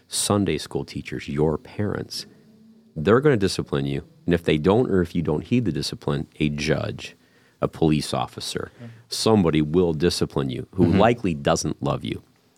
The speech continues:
Speaker 1: Take heed of the discipline given to you by those who love you. And I think it really just boils down to, it goes back just to the, the beauty of the local church where people are really digging in with each other.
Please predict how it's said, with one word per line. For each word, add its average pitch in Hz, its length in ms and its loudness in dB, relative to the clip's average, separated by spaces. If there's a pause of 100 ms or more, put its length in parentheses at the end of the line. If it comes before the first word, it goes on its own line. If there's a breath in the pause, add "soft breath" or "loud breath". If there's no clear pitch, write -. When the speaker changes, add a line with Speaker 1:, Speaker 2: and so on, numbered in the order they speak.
(580 soft breath)
Speaker 1:
Take 117 320 0
heed 110 280 6
of 87 100 2
the 80 100 0
discipline 87 500 0
given 78 280 0
to - 140 -6
you 76 80 4
by 65 180 -2
those 67 300 -6
who 73 100 -6
love 53 280 -6
you. - 160 -8 (100)
And 92 140 4
I 98 80 4
think 165 200 0
it - 120 0
really 113 260 4
just 85 240 2
boils 76 340 2
down 69 300 -2
to, 69 320 -2 (360 soft breath)
it - 80 -4
goes 90 140 2
back 71 220 -2
just - 200 -10
to 85 60 0
the, 69 220 -4 (220)
the 73 100 -4
beauty 76 520 0
of 65 100 -4
the 65 80 -4
local 65 340 -4
church 65 420 -4
where - 80 -10
people - 360 -6
are 65 40 -4
really 73 240 -4
digging 67 420 -4
in 95 180 0
with 78 140 -6
each - 200 -10
other. - 220 -8